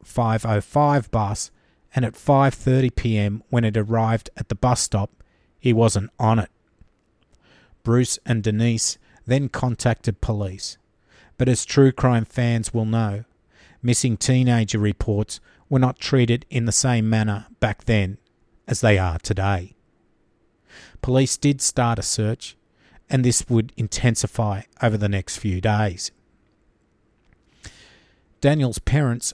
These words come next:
and police would then appear on radio and television, pleading for any information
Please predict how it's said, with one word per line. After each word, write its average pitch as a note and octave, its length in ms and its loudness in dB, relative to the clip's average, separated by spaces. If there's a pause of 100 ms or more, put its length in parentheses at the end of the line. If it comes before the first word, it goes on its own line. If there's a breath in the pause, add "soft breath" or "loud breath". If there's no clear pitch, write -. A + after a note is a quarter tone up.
(100)
and A#2 160 -2
police A#2 640 -4 (300)
would A2+ 160 -2
then B2 180 4
appear A#2 580 0
on G#2+ 180 -2
radio A#2 640 2
and G#2+ 140 -4
television, G#2+ 640 0 (400 loud breath)
pleading B2+ 380 2
for - 260 -6
any C3+ 300 2
information A#2 880 -2